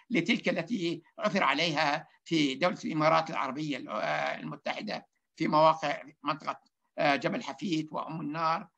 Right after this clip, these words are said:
وغيرها. إذن هاي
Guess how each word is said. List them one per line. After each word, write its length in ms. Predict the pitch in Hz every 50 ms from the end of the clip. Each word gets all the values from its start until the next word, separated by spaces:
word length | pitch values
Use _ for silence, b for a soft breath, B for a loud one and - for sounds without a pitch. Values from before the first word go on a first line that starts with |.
| b b b
وغيرها. 1500 | - - 147 143 143 139 135 147 - - - - 120 117 - - - 196 151 165 165 175 139 117 113 101 - - - _ _ _ _ _ _ _ _ - -
إذن 440 | 320 240 - - 269 294 277 - - _ _ _ _ _ _ -
هاي 580 | 165 175 208 247 269 262 269 269 269 233 202 -